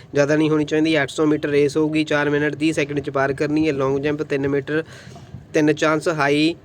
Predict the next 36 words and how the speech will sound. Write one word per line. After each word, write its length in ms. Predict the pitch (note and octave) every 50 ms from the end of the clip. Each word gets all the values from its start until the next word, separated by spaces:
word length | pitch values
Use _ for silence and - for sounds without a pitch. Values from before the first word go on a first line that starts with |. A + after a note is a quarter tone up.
| - -
ਜੰਪ 280 | B2+ C3+ C#3+ D3 C#3+ E3+
ਹੈ 60 | E3
ਜਿਹੜਾ 220 | D3+ D#3 D3+ D#3+
ਪੁਆਇੰਟ 280 | D#3 D3+ D3+ C#3+ C#3+ C#3+
ਨਾਈਨਟੀ 320 | D3 C#3+ C#3+ C#3 C#3 D#3
ਫਾਈਵ, 360 | D3+ D3 D3 D3 D3+ D#3 F3 G3 - - - - - -
ਤਿੰਨ 180 | - E3+ D#3+ D3+
ਚਾਂਸ 300 | C#3 C#3+ C3+ B2 A2+ A#2+
ਹੋਣਗੇ। 220 | A#2 A#2 A#2+ B2
ਐਕਸ 240 | B2 C3+ D#3+ D3+ -
ਸਰਵਿਸਮੈਨ 500 | - F3+ E3+ E3+ E3 F3+ E3+ E3+ E3 D#3+
ਹੈ 80 | E3 E3
ਜਿਹੜੇ, 220 | D#3 D#3+ D#3+ E3+
ਉਹਨਾਂ 220 | D#3+ D#3 D3+ D#3 D#3+
ਲਈ 160 | D#3+ D#3+ D3+
ਅੱਠ 160 | C3 C3 -
ਸੌ 120 | - E3
ਮੀਟਰ 260 | D#3 D#3 D3+ D#3 D3+ D#3
ਹੋਏਗੀ, 400 | D3+ D#3 D#3 D3+ D#3 E3+ F#3 -
ਛੇ 180 | - - D3+ C#3+
ਮਿੰਟ 200 | C#3 D3 C#3 C#3
ਦੇ 120 | C3+ C#3+
ਵਿੱਚ 160 | C#3 C#3 C3+
ਕੰਪਲੀਟ 360 | - C#3+ C3 B2+ C3+ C3+ C3
ਕਰਨੀ 300 | C3 C3 C3 B2+ C3 D3
ਹੈ, 40 | D#3+
ਇੱਕ 220 | - E3 D3+ - D#3
ਚਾਂਸ 220 | C3+ D3 C3 B2+
ਤੁਹਾਨੂੰ 300 | C3 - C#3 C3 C#3+ F3+ - - - - - -
ਦਿੱਤਾ 280 | C3+ B2+ - B2 G#2
ਜਾਏਗਾ। 240 | F2 E2+ E2 - - - - - - - -
ਠੀਕ 160 | D3+ D#3 D#3
ਹੈ 40 | F#3
ਜੀ? 140 | E3 D3+ C3 - - - - -
ਜਿਹੜੇ 240 | D3 D#3 D#3+ F#3+
ਕੈਂਡੀਡੇਟ 460 | F#3+ G3 F3+ F3 F3+ E3+ F3 F3 E3